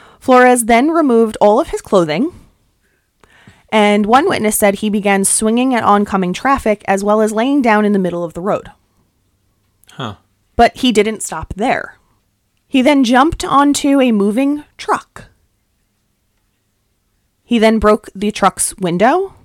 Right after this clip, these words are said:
Speaker 1: and used a knife, and, uh, where he got the knife, I don't know, um, to stab the roof.
Speaker 2: Huh. Sounds like he's on some bath salts.
Speaker 1: Right.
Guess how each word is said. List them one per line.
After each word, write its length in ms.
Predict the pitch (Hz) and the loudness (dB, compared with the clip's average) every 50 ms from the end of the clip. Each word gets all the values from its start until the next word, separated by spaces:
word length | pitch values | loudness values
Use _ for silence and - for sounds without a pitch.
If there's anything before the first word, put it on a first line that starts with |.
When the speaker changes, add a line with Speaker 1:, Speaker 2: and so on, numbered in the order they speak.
| _ _ _ _ - | _ _ _ _ -6
Speaker 1:
and 420 | 190 196 196 196 190 196 196 185 | -2 0 0 0 0 0 0 -2
used 600 | 180 - 175 190 214 226 240 247 247 247 - - - | -4 -6 -6 -4 -2 -2 -2 -2 -2 -4 -6 -6 -6
a 400 | - 202 196 190 185 185 185 185 | -4 -2 0 0 0 0 0 0
knife, 580 | 190 208 - 240 185 196 262 277 - - - - - _ _ _ _ - | 0 0 0 0 2 0 0 -2 -6 -14 -20 -20 -20 _ _ _ _ -8
and, 200 | 180 175 180 180 | -6 -6 -4 -4
uh, 120 | 170 - - | -6 -8 -8
where 220 | 165 165 180 185 | -8 -6 -6 -6
he 120 | - 196 175 | -6 -6 -4
got 240 | 180 175 170 - _ _ _ | -4 -4 -4 -6 _ _ _
the 100 | - 170 | -12 -10
knife, 280 | 170 165 160 165 - - | -10 -10 -12 -12 -12 -10
I 160 | - 170 165 | -8 -8 -6
don't 240 | 170 165 165 160 - | -6 -6 -8 -8 -8
know, 240 | 165 160 160 202 214 - _ _ _ _ _ _ _ _ _ _ _ - | -8 -8 -8 -10 -10 -12 _ _ _ _ _ _ _ _ _ _ _ -8
um, 400 | - 180 175 170 175 180 165 - _ _ | -6 -4 -4 -2 -4 -6 -8 -10 _ _
to 200 | - 233 214 214 | -4 -4 -2 -2
stab 320 | - - 208 202 208 208 220 | -2 -2 -2 -2 -2 -2 -4
the 60 | 254 | -2
roof. 340 | 302 392 208 - - - - _ _ _ _ _ _ _ _ _ _ _ _ _ _ _ _ _ _ _ _ _ _ _ _ _ _ _ _ _ _ _ _ _ _ _ _ - - | 0 -2 -2 -2 -6 -14 -20 _ _ _ _ _ _ _ _ _ _ _ _ _ _ _ _ _ _ _ _ _ _ _ _ _ _ _ _ _ _ _ _ _ _ _ _ -20 -20
Speaker 2:
Huh. 260 | - - 214 165 120 - _ _ _ _ _ _ _ _ _ _ _ _ _ _ _ _ _ _ _ _ _ - | -14 -10 -8 -8 -8 -8 _ _ _ _ _ _ _ _ _ _ _ _ _ _ _ _ _ _ _ _ _ -20
Sounds 160 | 117 117 117 | -18 -16 -16
like 100 | 123 - | -14 -14
he's 140 | 120 117 120 | -12 -10 -10
on 120 | 117 107 | -10 -10
some 160 | 110 107 98 | -12 -12 -8
bath 200 | 92 110 127 123 - | -6 -6 -6 -6 -8
salts. 440 | - - - - - - - _ _ _ _ _ _ - | -14 -18 -18 -18 -20 -20 -20 _ _ _ _ _ _ -8
Speaker 1:
Right. 400 | 180 190 175 214 233 - - | -6 -4 -4 -4 -6 -10 -12